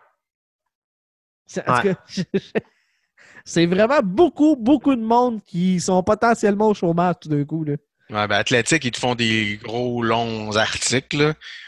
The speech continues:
Speaker 3: Fait que je suis sûr qu'ils vont pouvoir, euh, vont pouvoir pousser du crayon là-bas, ça sera pas un problème.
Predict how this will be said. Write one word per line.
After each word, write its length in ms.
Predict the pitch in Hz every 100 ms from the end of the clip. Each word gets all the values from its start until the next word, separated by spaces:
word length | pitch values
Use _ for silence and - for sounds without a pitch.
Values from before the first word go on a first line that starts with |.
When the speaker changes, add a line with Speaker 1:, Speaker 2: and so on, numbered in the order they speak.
| -
Speaker 3:
Fait 100 | -
que 60 | -
je 60 |
suis 100 | -
sûr 80 | 123
qu'ils 140 | 101 110
vont 80 |
pouvoir, 400 | 107 113 107 104 101
euh, 440 | 101 98 98 95
vont 100 | 98
pouvoir 220 | 104 110
pousser 220 | 101 - 110
du 100 | 104
crayon 340 | 104 104 110
là-bas, 280 | 104 98 107
ça 100 | 104
sera 120 | 107
pas 120 | 104
un 40 | 101
problème. 360 | 98 92 101